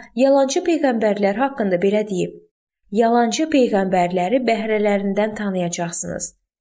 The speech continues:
Matta yeddi iyirmi. Allahla yol gedən imanla getməlidir.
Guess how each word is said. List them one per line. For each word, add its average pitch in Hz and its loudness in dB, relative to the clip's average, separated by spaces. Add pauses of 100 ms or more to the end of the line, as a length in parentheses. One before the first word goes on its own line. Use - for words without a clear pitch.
(300)
Matta 180 -2 (320)
yeddi 214 -2 (180)
iyirmi. 190 -2 (1000)
Allahla 277 2
yol 233 2
gedən 202 -2
imanla 196 0
getməlidir. 175 -4